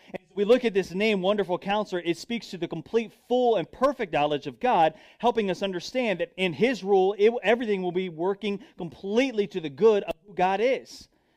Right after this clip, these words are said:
because he's not operating out of any kind of lack of knowledge.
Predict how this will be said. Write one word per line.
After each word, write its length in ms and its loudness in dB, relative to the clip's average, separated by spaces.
because 280 4
he's 260 0
not 260 0
operating 640 2
out 160 -2
of 100 -6
any 240 -2
kind 300 -8
of 100 -6
lack 560 -4
of 180 -6
knowledge. 720 -6